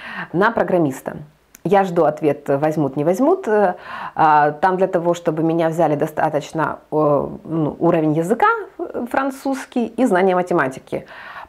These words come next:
По языку я предоставила огромное количество документов о том, что я говорю и вообще нормально говорю. А по математике, скорее всего, и мне надо будет взять дополнительный курс, э, математики. Ну,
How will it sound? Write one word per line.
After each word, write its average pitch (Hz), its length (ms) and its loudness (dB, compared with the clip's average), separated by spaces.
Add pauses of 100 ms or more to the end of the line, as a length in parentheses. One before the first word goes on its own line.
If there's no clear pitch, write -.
(140)
По 208 160 4
языку 175 760 2
я 156 100 2
предоставила 151 580 -2
огромное 139 360 -2
количество 151 360 -10
документов 320 580 2
о - 40 -6
том, 208 160 -4
что 202 160 -6
я 190 140 2
говорю 180 440 4
и 151 280 0
вообще 156 260 -4
нормально 156 380 -2
говорю. 147 400 -2 (840)
А 180 580 2
по 202 120 4
математике, 196 1120 2
скорее 208 240 0
всего, 220 240 -2
и 160 40 0
мне 165 240 0 (280)
надо 165 240 0
будет 156 160 -6
взять 160 240 -2
дополнительный 160 760 0
курс, 165 720 -8
э, 147 220 2 (160)
математики. 160 680 -4 (120)
Ну, 302 300 2